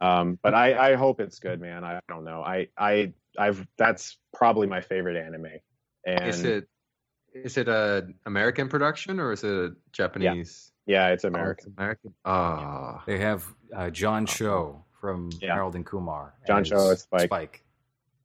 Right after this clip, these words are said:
Speaker 2: Ah,
Speaker 1: Back in the
Speaker 2: okay.
Speaker 1: day, back in the
Speaker 2: <laughs>
Speaker 1: day, they were gonna have Keanu Reeves originally. Back in the day, they were gonna do a Cowboy Bebop movie, and he was gonna be Spike. And, uh,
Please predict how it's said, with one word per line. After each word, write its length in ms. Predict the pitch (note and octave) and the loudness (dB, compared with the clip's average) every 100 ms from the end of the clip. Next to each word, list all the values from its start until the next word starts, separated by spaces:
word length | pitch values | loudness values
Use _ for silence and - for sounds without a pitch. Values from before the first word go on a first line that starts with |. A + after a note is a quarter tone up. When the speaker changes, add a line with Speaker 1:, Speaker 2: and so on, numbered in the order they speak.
| _ - | _ -6
Speaker 2:
Ah, 1600 | F#2 F2 D#2+ D#2 D2+ D2+ D2 C2+ C2+ C2 C2+ C2+ D#2 E2 - - | 0 0 0 -2 -4 -6 -6 -4 -4 -6 -6 -6 -4 -2 -4 4
Speaker 1:
Back 180 | C3 D3+ | 8 8
in 80 | F2 | 6
the 60 | F2 | 2
Speaker 2:
okay. 140 | B2 B2+ | 0 -6
Speaker 1:
day, 40 | B2 | -8
back 360 | A2+ C#3 D3+ | 2 4 6
in 80 | C4 | 6
the 80 | C#4+ | 6
Speaker 2:
<laughs> 280 | C#4+ D4 C#4+ | 6 4 4
Speaker 1:
day, 80 | D4 - - _ _ E3 | 0 -8 -18 _ _ -4
they 100 | A#2 | -4
were 120 | G#2+ | -4
gonna 220 | A2 G#2+ | -6 -6
have 240 | G#2 G2 | -4 -6
Keanu 400 | - G2+ G2+ G2 | -8 -10 -6 -4
Reeves 300 | F#2+ G2 F#2 | -2 -2 -2
originally. 680 | F2+ F#2 F2+ F#2 F2+ F2+ F2+ | -2 -2 -2 -2 -2 -2 -2
Back 260 | E2 F2+ F#2+ | 0 0 0
in 60 | |
the 80 | F2+ | 0
day, 220 | E2+ F2+ | 4 4
they 100 | F2+ | 4
were 80 | F2 | 2
gonna 160 | F2+ E2+ | 2 2
do 140 | F2 | 2
a 60 | E2+ | 2
Cowboy 340 | - F#2 F2 | 4 4 4
Bebop 300 | F2 F2 F2 | 4 4 2
movie, 340 | F2 F2 F2 F2 | 4 2 2 2
and 100 | E2+ | 2
he 80 | |
was 120 | F2 E2 | 0 2
gonna 160 | F2+ | 2
be 100 | E2+ | 2
Spike. 480 | E2 - F2+ F2 - | 0 2 4 4 0
And, 300 | F2 E2+ E2 | -4 -2 0
uh, 280 | E2 E2 E2 | 2 2 2